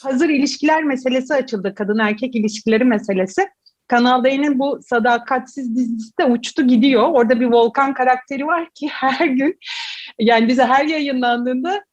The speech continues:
bir kısım kadın <laughs> önce beddua ediyor, sonra "Yazık." diyor, sonra tekrar seviyor, sonra tekrar beddua ediyor. Ama şu geçtiğimiz bölümde bir, e, bir sahne vardı. Yine kadın meselesi üzerinden. Hazır önümüzde sekiz Mart'ken sen de bu konularda hassassın biliyorum.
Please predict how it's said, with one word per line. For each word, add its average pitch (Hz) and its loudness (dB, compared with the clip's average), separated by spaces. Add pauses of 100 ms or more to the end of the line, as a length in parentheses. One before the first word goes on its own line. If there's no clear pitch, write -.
(160)
bir 302 0
kısım 302 0
kadın 294 2 (180)
<laughs> 349 2
önce 294 2
beddua 285 2
ediyor, 233 0
sonra 247 -2
"Yazık." 254 2
diyor, 208 -2
sonra 311 -2
tekrar 277 2
seviyor, 226 -4
sonra 330 -6
tekrar 226 0
beddua 202 -2
ediyor. 247 -4 (400)
Ama 403 2 (360)
şu 320 -2
geçtiğimiz 320 2
bölümde 320 2
bir, 294 4
e, 247 4
bir 302 4
sahne 311 2
vardı. 190 0 (360)
Yine 262 4
kadın 269 2
meselesi 202 -2
üzerinden. 196 0
Hazır 220 4
önümüzde 233 2
sekiz 240 -2
Mart'ken 254 0
sen 247 0
de 226 -2
bu 214 -8
konularda 220 -2
hassassın 233 -6
biliyorum. 254 2